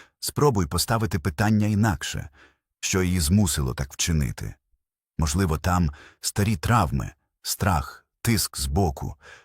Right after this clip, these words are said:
Можливо, вона стала жертвою обману чи маніпуляції. Ти теж не застрахований від цього. Замість того, щоб різати словами, вчись співчувати. Бо кожен із нас іде шляхом, який повний болю.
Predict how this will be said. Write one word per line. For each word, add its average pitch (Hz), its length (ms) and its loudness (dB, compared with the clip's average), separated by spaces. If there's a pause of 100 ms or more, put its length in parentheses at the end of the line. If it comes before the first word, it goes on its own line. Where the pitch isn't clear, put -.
(240)
Можливо, 85 460 2
вона 85 260 2
стала 90 340 0
жертвою 92 520 0
обману 80 440 2
чи 82 140 -2
маніпуляції. 78 880 -2 (600)
Ти 120 120 0
теж 131 320 2
не 85 100 2
застрахований 78 800 0
від 52 180 -10
цього. - 380 -6 (600)
Замість 127 580 0
того, 127 280 4
щоб 92 260 -2
різати 110 400 0
словами, 82 560 2 (380)
вчись - 500 -2
співчувати. 73 1000 -2 (600)
Бо 110 120 2
кожен 120 400 4
із 95 140 2
нас 87 320 2
іде 87 180 0
шляхом, 85 440 0
який 76 240 -2
повний 78 400 0
болю. 60 440 -4